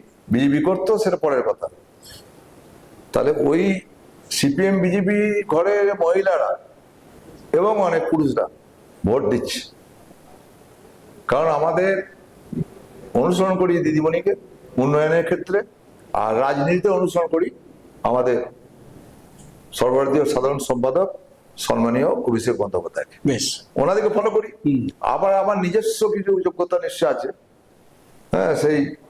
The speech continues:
Speaker 1: রাবণের সময় যখন যুদ্ধ হয়, ক্যাডবেরি যে দুটি বালি ছড়িয়েছিল ওই ব্রিজ করার সময়, ঠিক আছে,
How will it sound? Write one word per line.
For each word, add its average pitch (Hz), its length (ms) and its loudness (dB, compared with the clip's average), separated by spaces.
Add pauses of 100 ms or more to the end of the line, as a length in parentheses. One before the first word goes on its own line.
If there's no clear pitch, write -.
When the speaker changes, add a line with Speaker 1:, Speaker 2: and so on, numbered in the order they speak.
(180)
Speaker 1:
রাবণের 147 460 2
সময় 165 220 2
যখন 165 300 2
যুদ্ধ 170 200 -2
হয়, 160 180 4
ক্যাডবেরি 165 460 0
যে 175 60 0
দুটি 165 240 -12
বালি 147 300 0
ছড়িয়েছিল 151 380 0 (500)
ওই 110 80 0
ব্রিজ 139 240 0
করার 143 180 0
সময়, 104 300 -4 (440)
ঠিক 156 120 2
আছে, 139 380 0